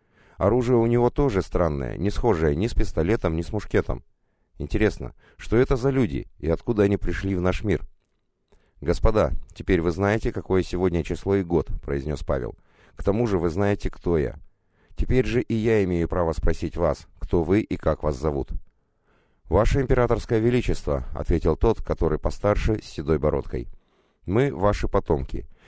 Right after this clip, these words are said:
и попали в ваш мир прямиком из две тысячи восемнадцатого года.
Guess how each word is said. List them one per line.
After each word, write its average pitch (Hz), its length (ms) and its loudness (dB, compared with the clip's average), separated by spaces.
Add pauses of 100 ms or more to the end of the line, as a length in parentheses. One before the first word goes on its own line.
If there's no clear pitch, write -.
и 92 100 -2
попали 107 340 4
в 95 100 4
ваш 92 260 2
мир 110 180 -2
прямиком 85 600 0
из 87 120 -2
две 85 180 0
тысячи - 380 -4
восемнадцатого 82 800 -2
года. 78 300 0